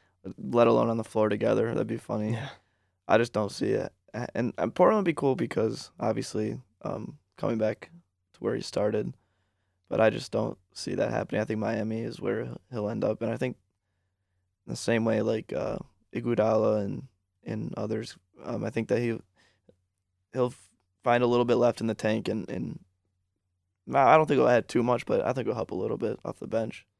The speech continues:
Speaker 2: I mean, it can't hurt to add a guy like LaMarcus Aldridge.
Speaker 1: No, it can't. I mean, he's not the same anymore, but
Speaker 2: Right.
Speaker 1: it's still a guy who's a veteran and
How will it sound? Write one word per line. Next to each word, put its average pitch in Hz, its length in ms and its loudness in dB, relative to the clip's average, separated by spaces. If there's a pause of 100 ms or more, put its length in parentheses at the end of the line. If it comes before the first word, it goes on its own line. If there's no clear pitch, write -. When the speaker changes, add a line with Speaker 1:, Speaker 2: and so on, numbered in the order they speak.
(560)
Speaker 2:
I 127 60 8
mean, 135 200 12
it 120 120 4
can't 131 240 8
hurt 107 240 2
to 90 100 0
add 73 140 2
a 120 60 -2
guy - 220 -4
like - 220 -6
LaMarcus - 500 -8
Aldridge. - 600 -10
Speaker 1:
No, 120 160 2
it 117 80 -4
can't. - 320 -6
I - 40 -2
mean, 143 120 2
he's 143 100 0
not 131 300 6 (800)
the - 80 -10
same 127 340 2
anymore, 110 380 0
but - 140 0
Speaker 2:
Right. 113 100 4
Speaker 1:
it's - 80 2
still 120 140 6
a 120 60 4
guy 120 200 4
who's 120 320 -4 (720)
a 127 120 -2
veteran 117 600 2 (100)
and 104 340 -4